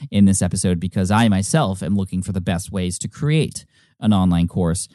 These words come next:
And so you're gonna hear this conversation. You're gonna get a lot out of it. So without further ado, let's welcome David Siteman Garland from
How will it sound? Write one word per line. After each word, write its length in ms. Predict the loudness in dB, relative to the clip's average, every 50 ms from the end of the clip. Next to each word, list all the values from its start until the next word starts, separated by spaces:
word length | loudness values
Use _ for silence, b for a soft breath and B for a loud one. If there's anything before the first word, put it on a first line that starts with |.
| b b b
And 100 | -4 0
so 120 | 2 2
you're 180 | 2 2 4 4
gonna 80 | 4
hear 180 | 4 4 4 2
this 140 | 2 0 -2
conversation. 560 | -2 0 0 0 0 0 -2 -2 -2 -2 -2
You're 80 | 0
gonna 160 | 0 0 0 0
get 140 | 0 0
a 20 | 0
lot 180 | 0 0 0
out 160 | 0 0 0 0
of 60 | -2
it. 180 | -2 -4 -4 B B B B B B B
So 300 | 0 2 4 4 4 4
without 260 | 4 2 0 0 -2
further 300 | -2 -2 0 2 2 2
ado, 340 | 2 2 2 2 2 0 0
let's 240 | 0 -2 -4 -2 -2
welcome 360 | 0 0 0 2 2 2 2
David 400 | 4 2 2 4 4 2 0 0
Siteman 400 | 0 0 0 2 2 2 2 2
Garland 500 | 4 2 2 2 2 2 2 2 0 0
from 320 | 2 2 4 4 2 2